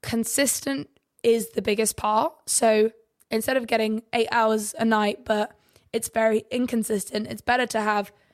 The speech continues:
it consistent, if that makes sense. And the more hours you have before midnight, the better.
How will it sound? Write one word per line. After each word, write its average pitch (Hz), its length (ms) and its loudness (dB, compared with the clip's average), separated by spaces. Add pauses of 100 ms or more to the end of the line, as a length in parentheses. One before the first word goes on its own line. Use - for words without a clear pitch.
(340)
it 220 220 -2
consistent, 226 600 -4
if 247 60 -6
that 247 120 0
makes 240 140 -6
sense. 247 260 -2 (120)
And 214 300 0
the 233 120 -4
more 226 240 0
hours 214 300 2
you 214 80 0
have 208 240 -2
before 208 280 -4
midnight, 208 460 -2
the - 60 -20
better. 285 360 0